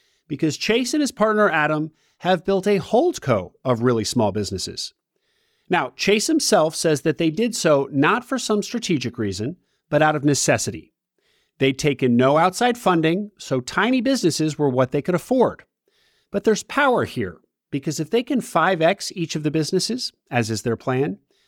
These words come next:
they will own a portfolio of not-so-tiny businesses and own them outright, no investors. And by the way, these acquisitions have all happened only in the last two years. Chase's holdco is called Dacata,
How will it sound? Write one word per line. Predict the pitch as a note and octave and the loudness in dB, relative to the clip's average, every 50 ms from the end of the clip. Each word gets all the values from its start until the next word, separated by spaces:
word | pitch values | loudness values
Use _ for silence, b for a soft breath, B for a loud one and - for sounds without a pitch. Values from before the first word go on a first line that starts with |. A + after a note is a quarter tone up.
| _ _ _ _ _ _ _ _ | _ _ _ _ _ _ _ _
they | - C#3+ F#3 | 2 2 2
will | A3+ C#4 C#4 - | 4 2 2 4
own | E3 E3 E3+ E3 | 4 4 4 4
a | E3+ | 2
portfolio | D#3 - - F3 D3+ - - C#3+ C3+ C3 C3+ C3+ D3 D3+ E3 F3+ F3+ - | 0 0 0 0 0 -2 0 2 2 4 4 4 4 4 4 2 0 0
of | - A3+ A#3+ A#3 A#3+ | 0 2 2 2 2
not-so-tiny | B3 C4 D4 C4+ G#3+ - - - - C3+ A2 G2 - C#3 B2+ A2+ G#2+ G2+ F#2+ | 2 2 2 2 0 -2 -4 -2 0 0 0 0 0 0 0 0 0 -2 -4
businesses | - A#2+ A2+ F#2+ - A#2 A#2+ - F#3+ G3 A3 A3 - - _ _ _ _ _ _ _ | -2 -2 -2 0 0 -2 -2 0 0 0 0 -2 -6 -12 _ _ _ _ _ _ _
and | E3+ D#3+ - | 0 0 2
own | - F#3+ A3 A#3+ A#3+ | 2 2 4 6 6
them | B3+ A#3+ A3+ - | 6 4 2 2
outright, | G3+ A3 A#3 - - C3+ A#2 F#2 F2+ F#2 - _ _ _ _ | 2 2 2 0 0 -2 -2 -2 -4 -8 -16 _ _ _ _
no | - B2+ D3 F3 G#3+ | -4 0 0 2 2
investors. | A#3 G#3+ F#3 D#3+ C#3 - - - - - - - - _ _ _ _ _ _ _ _ _ _ _ _ _ _ _ | 2 2 2 0 0 -2 -8 -12 -14 -16 -16 -16 -18 _ _ _ _ _ _ _ _ _ _ _ _ _ _ _
And | - D3+ | -2 2
by | D#3 F3+ F3 | 2 4 2
the | E3+ F3 | 2 2
way, | E3+ E3+ E3 D3+ C#3 F#3+ D#3+ | 2 2 2 0 -2 -4 -6
these | C3+ E3+ G3+ F#3+ | -4 -4 -2 0
acquisitions | A#3+ A#3+ A#3+ A#3+ A#3 G#3+ C4 D4 - - G#3+ G3 F3 | 0 0 0 0 -2 0 0 -2 -2 -2 -2 -2 0
have | F3 E3+ E3 | 0 0 2
all | F3+ F#3 F#3 | 4 2 2
happened | D#3 E3 F3+ F3 - - F3+ E3 - - _ | 2 0 -2 -2 0 -2 -2 -2 -4 -4 _
only | F3 F#3+ A3+ B3+ C4+ C#4+ C#4 C#4 B3 - | 2 4 4 4 4 4 2 0 0 0
in | F#3 G3 | 0 2
the | G3 F#3 | 2 2
last | F3+ F3+ F3 F3 D3+ - - | 2 2 2 2 0 -4 -4
two | - F#3+ F#3+ | -2 -2 0
years. | F3+ F3 A3 A#3 G3+ C3 F2+ - - - - - _ _ _ _ _ _ _ _ _ _ _ _ _ | 0 0 2 4 4 2 2 -2 -10 -16 -18 -20 _ _ _ _ _ _ _ _ _ _ _ _ _
Chase's | - - C#3 C3 B2+ - B2+ - | -2 0 2 2 2 0 -4 -2
holdco | - C3+ C3 B2+ B2 - - C3 B2 A#2+ | 0 0 2 2 0 0 2 2 2 2
is | A#2+ A#2 | 2 0
called | - - B2+ A#2 G#2+ G#2 | -2 -2 -2 -2 -2 -4
Dacata, | - A2 - - - A2+ A#2 C#3+ G#3 A#3+ | -6 -8 -6 -4 0 0 2 2 2 0